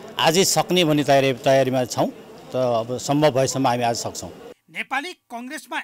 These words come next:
Speaker 2: यसपटक अधिकांश नयाँ अनुहारले प्रवेश पाएका छन्। अरू पार्टीको भन्दा कङ्ग्रेसको महाधिवेशनमा लोकतान्त्रिक प्रक्रिया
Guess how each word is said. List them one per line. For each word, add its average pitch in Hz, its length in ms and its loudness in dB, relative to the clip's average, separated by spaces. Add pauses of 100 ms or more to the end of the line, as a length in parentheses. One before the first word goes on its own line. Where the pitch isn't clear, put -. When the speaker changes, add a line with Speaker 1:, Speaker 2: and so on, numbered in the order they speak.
Speaker 2:
यसपटक 262 500 -12
अधिकांश 247 440 -12
नयाँ 185 440 -12
अनुहारले 226 420 -8 (340)
प्रवेश 208 260 -14 (160)
पाएका 214 300 -10
छन्। 226 180 -12 (240)
अरू 269 280 -8
पार्टीको 247 600 -8
भन्दा 233 360 -2
कङ्ग्रेसको 247 840 -14
महाधिवेशनमा 214 760 -8 (280)
लोकतान्त्रिक 277 760 -14
प्रक्रिया 220 480 -6